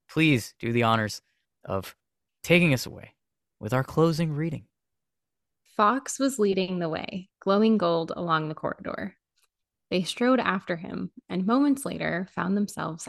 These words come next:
Speaker 2: outside Professor McGonagall's office. Harry knocked and pushed the door open.
Speaker 1: It's like Fawkes has all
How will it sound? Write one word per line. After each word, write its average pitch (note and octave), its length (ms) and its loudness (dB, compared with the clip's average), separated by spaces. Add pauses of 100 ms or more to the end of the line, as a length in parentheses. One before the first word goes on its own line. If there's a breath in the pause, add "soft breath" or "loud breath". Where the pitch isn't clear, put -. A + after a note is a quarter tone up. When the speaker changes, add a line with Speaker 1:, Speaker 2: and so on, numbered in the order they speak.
Speaker 2:
outside G3 600 -2
Professor F#3+ 440 -4
McGonagall's E3+ 580 -4
office. - 640 -2 (600)
Harry B3+ 320 4
knocked G#3+ 600 0 (540)
and C#4 160 0
pushed - 340 -10
the A3 80 -2
door F#3+ 300 -2
open. F#3 500 -8 (1400)
Speaker 1:
It's - 160 -6
like D#3+ 140 -2
Fawkes - 440 -10
has F#2+ 240 -12
all F2+ 200 -16